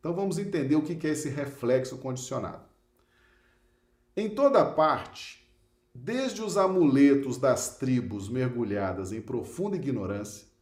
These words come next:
até os cânticos sublimados dos santuários religiosos nos tempos modernos, vemos o reflexo condicionado, facilitando a exteriorização de recursos da mente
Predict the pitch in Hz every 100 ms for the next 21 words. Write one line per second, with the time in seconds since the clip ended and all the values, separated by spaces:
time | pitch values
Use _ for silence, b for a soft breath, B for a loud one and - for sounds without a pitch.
0 | _ _ _ _ _ _ _ - 156 160
1 | 208 214 214 - - 175 202 214 160 143
2 | 139 135 151 147 127 107 113 113 104 101
3 | 95 107 - 117 - 101 110 127 123 101
4 | 110 110 101 104 101 107 107 92 87 98
5 | 92 - 135 139 135 98 98 87 92 92
6 | 92 98 95 - _ _ _ _ _ _
7 | _ _ _ - 135 190 208 180 190 160
8 | 190 - 151 156 165 165 156 165 160 -
9 | 165 160 135 - - _ _ _ _ _
10 | _ - 165 165 - 156 143 - 117 127
11 | 156 160 156 156 160 - 143 139 135 120
12 | 104 - 120 135 143 139 151 151 - 139
13 | 139 135 143 151 147 127 87 - -